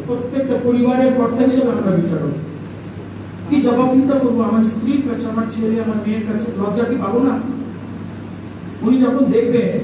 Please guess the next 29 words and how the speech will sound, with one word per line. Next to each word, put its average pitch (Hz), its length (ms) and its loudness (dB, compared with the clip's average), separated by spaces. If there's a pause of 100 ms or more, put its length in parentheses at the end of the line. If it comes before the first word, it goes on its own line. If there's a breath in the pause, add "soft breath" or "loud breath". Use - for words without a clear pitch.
আমার 226 160 0
বাচ্চারা 240 380 -2
যখন 233 200 2 (120)
দেখবে, 190 380 2 (400)
ঠিক 311 140 2
আছে, 269 240 0 (640)
আমার 254 420 4
আয় 247 240 0
যা, 226 160 2
তার 220 300 -4
থেকে 240 160 -2
অনেক 285 420 2
বেশি 240 460 2
তৈজসপত্র 247 680 2
আমার 208 220 0
সংসারে 202 380 0
চলে 160 260 -2
এসেছে, - 200 -8 (360)
তার 247 200 -2
চেয়ে 269 240 0
বেশি 294 440 2
উপহার 254 320 0
সামগ্রী 240 420 0
আমার 214 420 -2
ছেলে 220 220 -2
মেয়েকে 185 260 0
দিচ্ছি, 160 300 -2 (800)
একটা 349 320 -4
বার 381 100 0